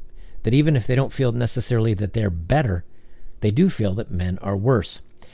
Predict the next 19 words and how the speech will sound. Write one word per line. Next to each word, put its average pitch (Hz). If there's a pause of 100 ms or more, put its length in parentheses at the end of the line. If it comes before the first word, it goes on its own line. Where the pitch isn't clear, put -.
(160)
And 123
this 170
story, 127
I 113
think, 107
was 101
a 101
very 113
good, 104
uh, 92 (320)
well-written 113
way 101 (360)
to 123
show, 123
at 101
least 143 (120)
from 104
my 107
opinion, 92